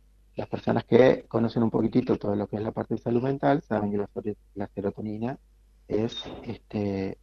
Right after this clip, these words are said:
algo importantísimo y que esté bien contado. Los cannabinoides actúan sobre receptores de serotonina, mejoran el estado de ánimo, generan un ánimo más positivo, bajan la ansiedad, este,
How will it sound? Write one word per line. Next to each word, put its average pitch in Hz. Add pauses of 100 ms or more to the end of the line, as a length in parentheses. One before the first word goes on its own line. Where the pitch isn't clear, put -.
algo 107
importantísimo 120
y 107
que -
esté -
bien 101
contado. 110 (1000)
Los 131
cannabinoides 120
actúan 139
sobre 117
receptores 117
de 113 (100)
serotonina, 110 (560)
mejoran 123
el 101
estado 107
de 98
ánimo, 104
generan 104
un 110
ánimo 113
más 107 (140)
positivo, 113 (1080)
bajan 123
la 123
ansiedad, 123 (500)
este, 107